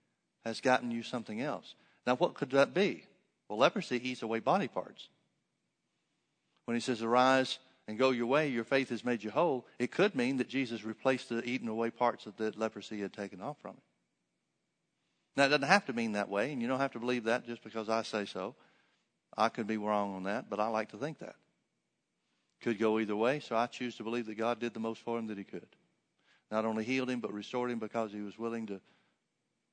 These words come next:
show gratitude and thanks. Let me read something to you from the book, uh, Christ the Healer by F F Bosworth.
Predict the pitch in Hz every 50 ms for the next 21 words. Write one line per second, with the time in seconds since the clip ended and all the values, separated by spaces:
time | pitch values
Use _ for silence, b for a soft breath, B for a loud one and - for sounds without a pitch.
0 | _ _ _ - - 131 117 104 117 113 113 107 104 - 113 107 95 101 92 -
1 | 95 92 - - - - - _ _ _ _ _ _ _ _ _ _ _ _ _
2 | _ _ _ _ B B B B B - 180 202 190 190 185 185 - 190 180 160
3 | 165 147 147 156 156 147 135 - 139 131 127 120 113 120 135 135 120 - - -
4 | 120 110 110 113 113 110 - - - 139 135 131 - - 110 123 127 120 110 104
5 | 98 104 101 107 110 107 - 117 107 - - 104 104 104 - - - -